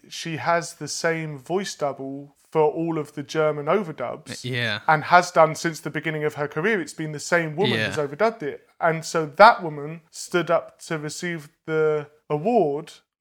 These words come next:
Speaker 1: on behalf of the actor.
Speaker 2: <laughs>
Speaker 1: And it bl-, it blew my mind that it would be the sa-, because then if you're watching a film overdubbed, you're familiar with that overdubbing every time.
Speaker 2: Yeah,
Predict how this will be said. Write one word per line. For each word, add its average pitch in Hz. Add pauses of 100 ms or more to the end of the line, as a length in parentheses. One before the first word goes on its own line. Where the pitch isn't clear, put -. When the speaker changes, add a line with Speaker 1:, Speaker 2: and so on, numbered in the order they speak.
(100)
Speaker 1:
on 160
behalf 175
of 151
the 151
actor. 185 (200)
Speaker 2:
<laughs> -
Speaker 1:
And 196
it 196 (320)
bl-, 202
it 196
blew 233
my 240
mind 185 (100)
that 175 (100)
it 180
would 185
be 190
the 175
sa-, -
because 190
then 208 (100)
if 180
you're 180 (180)
watching 175
a 160
film 160
overdubbed, 156 (120)
you're 170
familiar 180
with 160
that 180
overdubbing 165 (420)
every 165
time. 185
Speaker 2:
Yeah, 131